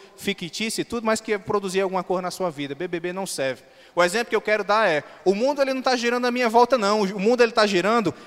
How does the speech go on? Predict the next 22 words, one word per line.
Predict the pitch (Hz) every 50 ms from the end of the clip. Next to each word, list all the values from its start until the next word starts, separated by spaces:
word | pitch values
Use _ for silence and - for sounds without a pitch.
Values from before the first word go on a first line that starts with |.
| - -
é | 165
em | 190
torno | 190 - 208 208 220 208
de | 226 240
Deus, | 180 165 185 208 214 190 185
é | 180
nos | 180 185 - -
planos | - 190 208 220 233 226
de | 190 240
Deus. | 214 165 175 185 202 196 175 - - - - - - - - - _ _ _ -
É | 147 170
em |
torno | 175 - 214 208 220 208
de | 180 196
Jesus, | 185 233 233 214 156 - 196 233 247 220
que | - 208
é |
o | 202 202
nosso | 208 214 - - 180
Rei | 175 185 214
e | 226
Salvador. | - - 233 214 208 233 226 190 170 180 190 185